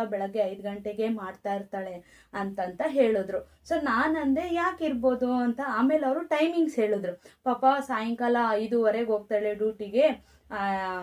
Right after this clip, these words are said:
ನೈಟ್ ನಾಲ್ಕು ಗಂಟೆಗೆ ಬರ್ತಾಳೆ ಅಂತ. So ಅಂದ್ರೆ ಬೆಳಗಿನ ಜಾವ ನಾಲ್ಕು, ಅಂದ್ರೆ ಅವರು ನೈಟ್ ಶಿಫ್ಟ್ ಅಲ್ಲಿ ಇದ್ದಾರೆ, ಅವರು ನೈಟ್ ಡ್ಯೂಟಿ, ಅಂದ್ರೆ ಹಂಡ್ರೆಡ್ಗೆ ಹಂಡ್ರೆಡ್ ಪರ್ಸೆಂಟ್ ಎಫರ್ಟ್ ಹಾಕಿ ಅವರು ಡಯಟ್ ಮಾಡ್ತಾ ಇದ್ದಾರೆ. ಸುಮಾರಷ್ಟು ಡಯಟ್ ವ್ಲಾಗ್ಸ್ ಎಲ್ಲ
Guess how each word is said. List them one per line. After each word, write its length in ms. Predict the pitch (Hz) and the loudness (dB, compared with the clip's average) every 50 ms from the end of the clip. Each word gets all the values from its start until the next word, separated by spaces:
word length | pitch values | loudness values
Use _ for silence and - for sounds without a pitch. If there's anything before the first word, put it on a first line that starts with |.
| 180 175 180 175 - - - | -6 -8 -10 -10 -10 -4 -2
ನೈಟ್ 440 | 240 220 220 233 247 240 269 262 | 0 0 2 0 0 0 0 0
ನಾಲ್ಕು 360 | 233 214 208 214 220 220 214 202 | 0 0 0 0 0 0 0 -2
ಗಂಟೆಗೆ 380 | 214 196 196 - 233 220 202 | -4 -4 -4 -4 -4 -2 -2
ಬರ್ತಾಳೆ 420 | 208 196 202 - - 208 190 185 180 | -2 -2 -2 -4 -4 -4 -4 -4 -6
ಅಂತ. 220 | 175 170 - - 165 - _ _ _ _ _ - | -8 -8 -8 -10 -10 -10 _ _ _ _ _ -6
So 60 | 233 | -6
ಅಂದ್ರೆ 220 | 190 196 233 339 381 | -2 0 0 0 2
ಬೆಳಗಿನ 400 | 285 240 220 220 220 240 240 233 | 2 2 2 2 2 2 2 2
ಜಾವ 160 | 226 214 214 | 2 2 2
ನಾಲ್ಕು, 380 | 220 233 220 190 185 190 - 180 | 2 0 0 -2 -4 -4 -4 -4
ಅಂದ್ರೆ 280 | 190 202 208 240 302 | -6 -4 0 2 2
ಅವರು 300 | 330 277 220 214 220 302 | 2 4 4 4 4 2
ನೈಟ್ 340 | 330 302 262 262 269 262 - | 2 2 2 2 2 0 -2
ಶಿಫ್ಟ್ 280 | - 247 - - - 220 | -4 -6 -6 -2 0 2
ಅಲ್ಲಿ 160 | 208 208 196 | 2 2 0
ಇದ್ದಾರೆ, 340 | 196 196 180 170 165 156 - - | 0 -2 -2 -2 -4 -4 -2 0
ಅವರು 220 | 214 226 233 240 | 2 2 2 2
ನೈಟ್ 460 | 226 208 202 202 233 262 - 302 247 | 0 0 -2 -2 -2 -2 -2 -4 -4
ಡ್ಯೂಟಿ, 340 | 220 247 240 - 226 - - - | -2 -2 -2 -4 -6 -8 -8 -4
ಅಂದ್ರೆ 500 | 196 226 233 311 370 392 392 - - - - - - | -2 0 0 0 0 -2 -4 -8 -14 -20 -16 -10 -4
ಹಂಡ್ರೆಡ್ಗೆ 640 | 202 226 247 277 262 - 320 320 262 311 - 359 | 0 2 4 4 6 4 4 4 2 0 0 -2
ಹಂಡ್ರೆಡ್ 600 | 330 254 233 226 247 262 262 311 330 330 339 - | 0 0 2 2 4 4 4 4 4 2 2 0
ಪರ್ಸೆಂಟ್ 460 | - 269 262 254 - 285 294 269 269 262 | 0 0 0 0 -2 -4 -6 -4 -4 -4
ಎಫರ್ಟ್ 400 | 233 - - 254 262 262 - 254 | -4 -2 -2 -2 -2 0 0 -2
ಹಾಕಿ 300 | 240 233 233 - 254 233 | -2 -2 -4 -4 -2 0
ಅವರು 520 | 220 220 220 226 277 359 440 466 - _ - | 2 2 2 2 0 0 0 -2 -4 _ 2
ಡಯಟ್ 340 | 208 208 214 226 233 226 254 | 6 6 6 6 4 0 -2
ಮಾಡ್ತಾ 420 | 240 226 185 175 185 196 - 214 | -2 -2 -2 -4 -6 -8 -4 -2
ಇದ್ದಾರೆ. 540 | 214 220 226 208 220 233 247 302 381 392 - - - - - - - - | 0 0 0 0 0 2 4 4 4 2 0 -6 -20 -20 -20 -14 -10 -6
ಸುಮಾರಷ್ಟು 720 | 226 220 240 254 254 269 302 320 330 320 311 - 311 294 | -2 0 0 2 4 4 4 6 4 2 2 0 -2 -2
ಡಯಟ್ 340 | 262 247 233 233 233 - 240 | -2 0 -2 -2 -4 -4 -2
ವ್ಲಾಗ್ಸ್ 280 | 233 214 214 220 - | -2 -2 -2 -2 -4
ಎಲ್ಲ 140 | 240 226 220 | -6 -4 -4